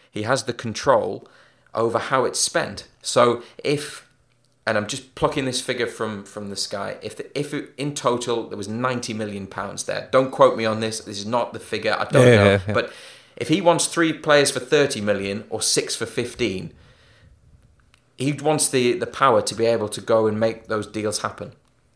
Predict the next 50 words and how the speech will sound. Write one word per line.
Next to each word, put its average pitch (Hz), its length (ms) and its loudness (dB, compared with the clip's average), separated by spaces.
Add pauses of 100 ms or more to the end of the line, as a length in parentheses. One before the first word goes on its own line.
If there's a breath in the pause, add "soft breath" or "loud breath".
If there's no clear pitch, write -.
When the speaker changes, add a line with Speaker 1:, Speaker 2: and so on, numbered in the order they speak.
(420)
Speaker 1:
rather 113 380 6
than 101 320 0 (240 loud breath)
have - 260 -4
to 104 240 2
have 110 180 -2
things 101 400 -6
referred 104 460 4
up - 240 0 (260)
to 104 120 -6
Mike 98 320 -4
Ashley 98 320 -8 (100)
if 101 80 -10
it's 98 160 -6
a 95 40 -8
big 95 280 -10
purchase, 95 640 -6
or 95 340 -2 (280 loud breath)
have 104 180 -2
his 95 100 -6
judgment - 460 -6
questioned. - 500 -8 (240 loud breath)
And 104 100 -8
that's 113 200 -6
what 107 80 -6
I 104 40 -2
mean. 98 220 -6
Let 120 140 -2
him 123 100 -4
get 117 220 -4
on 104 160 -2
with 95 100 -6
it. - 140 -10
Give 127 120 -8
him, 139 260 -4
give 131 140 -6
him 139 440 -6
the 117 80 -2
money 131 480 0
and 110 100 -8
give 110 180 -6
him 110 80 -4
the 107 60 -2
power 120 400 2
to - 140 -12
do 117 200 -6
what 104 140 -6
he 104 80 -6
wants 104 300 -8
to 98 100 -12
do. 95 300 -6